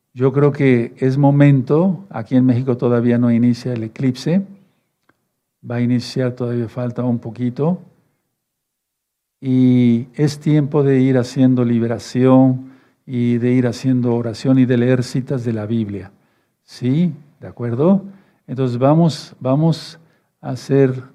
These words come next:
oración de liberación. Los que gusten, por favor, y después difundan este video. Va a ser de bendición para mucha gente. Y recuerda, yo no monetizo los videos.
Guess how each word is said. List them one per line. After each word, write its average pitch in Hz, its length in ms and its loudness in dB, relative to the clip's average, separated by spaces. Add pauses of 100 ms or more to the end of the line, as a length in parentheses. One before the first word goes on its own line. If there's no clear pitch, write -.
oración 131 520 0
de 131 100 0
liberación. 123 640 0
Los 123 140 -2
que 139 120 -2
gusten, 170 560 0 (460)
por 139 120 -6
favor, 131 260 0
y 139 60 0
después 135 420 0
difundan 135 500 2
este 135 300 0
video. 120 440 2
Va 120 100 0
a - 20 -4
ser 135 200 -2
de 127 120 2
bendición 120 420 0
para 123 160 -2
mucha 127 300 -2
gente. 127 200 0
Y 123 60 0
recuerda, 127 340 0
yo 131 140 -2
no 139 80 2
monetizo 120 480 -2
los 110 160 -8
videos. 98 480 -14